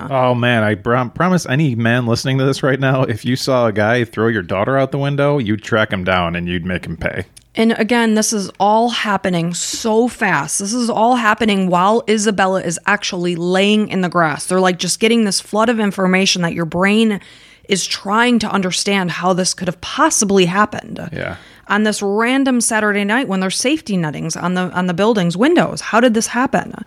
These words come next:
Speaker 2: So this is a flood of information that they're receiving. So again, um, you know, Carolina's father heard that this person broke the door down.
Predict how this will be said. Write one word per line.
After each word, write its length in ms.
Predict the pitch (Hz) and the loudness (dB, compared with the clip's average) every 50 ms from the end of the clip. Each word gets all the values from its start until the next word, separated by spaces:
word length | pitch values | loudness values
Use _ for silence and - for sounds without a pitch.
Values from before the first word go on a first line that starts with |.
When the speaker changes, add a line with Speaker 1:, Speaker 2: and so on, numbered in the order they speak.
| - - - - - - _ | -18 -20 -20 -20 -20 -20 _
Speaker 2:
So 220 | - - 208 196 202 | -6 -2 0 0 2
this 200 | 190 214 208 - | 2 0 0 -2
is 100 | 202 185 202 | -2 -2 -4
a 40 | 196 | -4
flood 260 | - - 208 220 240 | -2 0 0 2 2
of 100 | 262 240 | 2 2
information 600 | 247 240 220 - 214 185 175 170 165 - - 175 | 2 0 0 0 0 0 0 0 0 -2 -2 -2
that 140 | 170 165 - | -2 -2 -2
they're 120 | 170 165 | -2 -2
receiving. 800 | 165 170 170 170 - - 156 - - - - - - - - - - - - - - - - - - - _ | 0 0 0 0 0 0 -2 -2 -4 -6 -8 -8 -8 -8 -10 -10 -12 -14 -20 -20 -20 -20 -20 -20 -20 -20 _
So 560 | - - - 202 190 190 190 196 190 190 - - | -6 -4 0 0 2 2 4 2 2 2 0 0
again, 600 | 190 180 190 185 185 196 202 220 226 233 233 - | -2 0 2 2 2 2 2 2 2 2 0 -2
um, 560 | - 185 190 180 175 175 170 170 175 170 - - - | -2 -2 0 0 0 0 0 0 -2 -4 -6 -8 -8
you 140 | 175 165 175 | -6 -4 -2
know, 180 | 175 170 175 | -2 -2 -2
Carolina's 720 | 170 - 185 180 185 196 202 214 214 220 226 233 214 - - | -2 -2 0 0 2 2 2 4 4 4 4 2 2 0 0
father 360 | - 208 214 233 233 226 220 | 0 0 2 2 2 0 0
heard 300 | - - 214 220 233 202 | 0 -2 0 0 0 2
that 180 | 196 180 262 - | 2 0 0 0
this 140 | 196 208 - | -2 -2 -2
person 420 | - - 240 285 - - 233 190 | -2 -2 -2 0 2 2 0 0
broke 400 | 160 156 156 165 196 254 247 - | 0 0 0 0 0 0 -2 -2
the 140 | 220 208 226 | -2 -2 -2
door 360 | 202 185 202 196 202 208 214 | 0 0 0 2 2 2 2
down. 720 | 214 185 175 175 165 156 - - - - - - - - | 2 0 0 0 0 0 -2 -6 -8 -10 -10 -10 -10 -12